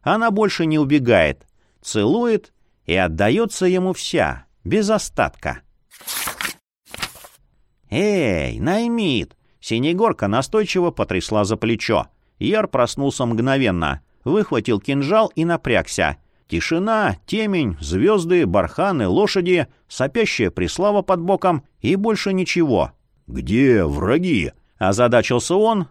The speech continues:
слегка ошалевший с просонья. «Нигде», отозвалась богатырша. «Мой черед сторожить?» «Нет».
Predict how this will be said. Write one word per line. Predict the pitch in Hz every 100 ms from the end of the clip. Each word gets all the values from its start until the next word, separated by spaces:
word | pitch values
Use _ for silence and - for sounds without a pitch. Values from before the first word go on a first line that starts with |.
| -
слегка | - 214 196 - 170
ошалевший | - - - 107 98 - 101
с | -
просонья. | 107 107 - 104 85 71 62 - _ _ _
«Нигде», | 80 110 170 185 170 180 113 76 60 _ _ -
отозвалась | 67 101 95 90 101 101
богатырша. | 98 101 101 92 73 - 67 - _ _ _ -
«Мой | 64 90 135 160
черед | 113 101 143
сторожить?» | - - 101 92 107 202 - _ _ _ _
«Нет». | 135 202 208 143 78 64